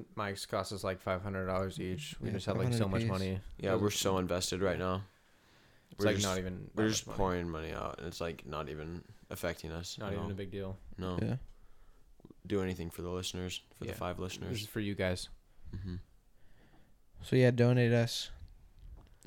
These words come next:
Speaker 1: Donate
Speaker 3: Yeah.
Speaker 1: us.
Speaker 2: Donate us.
Speaker 1: <laughs>
Speaker 3: Donate us your
Speaker 1: If you
Speaker 3: time.
Speaker 1: feel like it, just
Speaker 2: I'm just
Speaker 1: donate
Speaker 2: gonna
Speaker 1: us
Speaker 2: keep
Speaker 1: if you want.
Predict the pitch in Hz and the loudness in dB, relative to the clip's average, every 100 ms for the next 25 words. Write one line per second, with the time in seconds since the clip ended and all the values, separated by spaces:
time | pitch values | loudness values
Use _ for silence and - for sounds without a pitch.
0 | - - - 120 120 110 98 95 - 127 | -20 -6 2 6 8 8 8 6 10 12
1 | 131 131 120 117 202 190 202 156 - - | 12 12 12 12 12 12 12 12 4 2
2 | 143 190 165 - - - - - - - | 4 10 10 8 4 0 -10 -8 0 6
3 | 427 - - - - 95 107 104 98 98 | 6 4 -14 -18 -4 2 4 6 4 2
4 | - 90 - 87 87 95 110 104 101 104 | 0 -2 -2 -2 -2 0 0 0 -2 -6
5 | 101 104 - 135 151 175 - 135 135 - | -4 -4 -2 2 6 8 8 10 8 6
6 | 110 104 98 98 | -8 -4 -2 -2